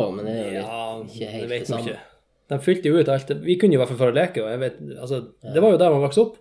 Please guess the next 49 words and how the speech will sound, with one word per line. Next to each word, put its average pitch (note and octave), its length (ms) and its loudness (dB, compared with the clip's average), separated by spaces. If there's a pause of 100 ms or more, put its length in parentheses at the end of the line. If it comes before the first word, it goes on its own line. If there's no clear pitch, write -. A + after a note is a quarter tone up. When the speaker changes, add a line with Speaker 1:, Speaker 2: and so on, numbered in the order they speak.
(380)
Speaker 2:
Det B2 60 -4
Speaker 1:
Mm. A#2+ 60 -2
Speaker 2:
var F#3+ 120 6
jo E3 80 6
i A#2 40 4
fjæra. A2+ 320 0 (260)
Lage C3+ 220 2
seg A#2 120 -6
flåte B2+ 400 2 (160)
og G#2+ 160 -2
flyndre A2+ 260 -4
stein A2 360 -2
og G#2+ 160 -10
sprenge A#2+ 320 -4
kna-, A#2+ 220 -4
krabber B2+ 380 0
med A2 440 -6 (340)
kinaputt B2+ 540 0
og G#2+ 100 -4
Speaker 1:
<laughs> - 40 -8
Det C#3+ 120 2
gjorde G#2 160 0
ikke G2+ 140 -10
jeg. B2 240 -8
Speaker 2:
Nei. C3 220 0 (260)
<laughs> D3 420 2
Det F#3 80 4
gjorde A#2+ 220 -4
jeg. A2 100 -4 (600)
Speaker 1:
Ja. C3 160 -4 (580)
Speaker 2:
Men D3 100 2
nå F#3+ 120 6
er G3 80 4
det D3 80 8
jo, C3+ 100 4
ble E3 80 2
jo E3 80 2
doset F3 320 0
ut F#3 80 0
alt C3+ 160 -2
det - 80 -12
der. - 140 -16 (580)
Speaker 1:
Ja. F#2+ 80 -8 (240)
Speaker 2:
Så - 160 -10
nå C3 80 -6
er A#2+ 240 -6
det C#3 160 -8
litt D#3 160 -8
sånn. - 140 -12